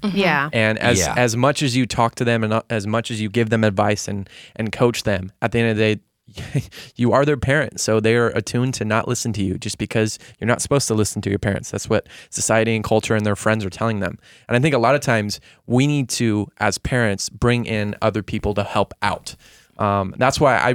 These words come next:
Speaker 3: I really believe that teenagers need healthy role models.
Speaker 1: Yeah,
Speaker 3: 'Cause
Speaker 4: Oh,
Speaker 1: absolutely.
Speaker 4: so good.
Speaker 3: even in my life, when I
Speaker 2: Yeah.
Speaker 3: was, when I was a teenager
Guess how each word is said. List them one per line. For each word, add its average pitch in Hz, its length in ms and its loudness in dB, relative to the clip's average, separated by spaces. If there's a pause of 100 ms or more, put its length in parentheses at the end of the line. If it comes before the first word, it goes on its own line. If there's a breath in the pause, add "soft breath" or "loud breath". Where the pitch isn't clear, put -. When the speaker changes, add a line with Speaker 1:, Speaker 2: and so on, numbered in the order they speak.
Speaker 3:
I 120 60 4
really 143 300 2
believe 120 600 0
that 98 240 0 (300 loud breath)
teenagers 127 460 2
need 117 200 4
healthy 120 480 0
role 107 400 2
models. - 540 -2
Speaker 1:
Yeah, 180 280 -4
Speaker 3:
'Cause 135 200 0
Speaker 4:
Oh, 95 40 2
Speaker 1:
absolutely. 90 400 0
Speaker 4:
so 101 140 0
good. 71 300 -6
Speaker 3:
even 196 160 4
in 156 100 2
my 127 160 4
life, 120 300 2
when 110 80 4
I 113 40 4
Speaker 2:
Yeah. 120 40 6
Speaker 3:
was, 120 260 2
when 123 140 2
I 127 40 6
was 131 100 4
a 113 40 0
teenager 113 420 2